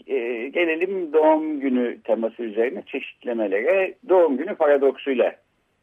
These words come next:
e, başlayalım. Matematiksel bir soru. Soru şu,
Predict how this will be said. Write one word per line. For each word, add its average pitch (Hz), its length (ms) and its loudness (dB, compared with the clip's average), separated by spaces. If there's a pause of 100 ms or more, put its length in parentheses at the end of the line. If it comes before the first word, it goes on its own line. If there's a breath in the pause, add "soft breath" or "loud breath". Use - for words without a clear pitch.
(140)
e, 85 380 -8 (300)
başlayalım. 95 760 -2 (440)
Matematiksel 107 840 -4
bir 90 140 -10 (180)
soru. 135 380 -6 (460 soft breath)
Soru 233 340 0
şu, 220 440 2